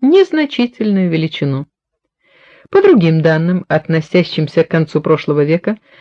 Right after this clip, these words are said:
рентабельность золотодобычи была всегда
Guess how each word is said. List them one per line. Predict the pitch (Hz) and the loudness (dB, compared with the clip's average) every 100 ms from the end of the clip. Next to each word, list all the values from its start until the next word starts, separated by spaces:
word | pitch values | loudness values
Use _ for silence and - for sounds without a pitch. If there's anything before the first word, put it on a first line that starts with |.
| _ - | _ -2
рентабельность | 180 208 202 - 294 285 262 247 | 2 4 4 2 2 2 2 2
золотодобычи | 196 220 247 226 214 214 208 262 - | 2 2 4 4 4 4 2 0 0
была | 190 180 202 220 202 - _ _ | 2 2 2 2 -2 -8 _ _
всегда | - - 202 180 214 220 208 | -8 -2 0 4 4 4 4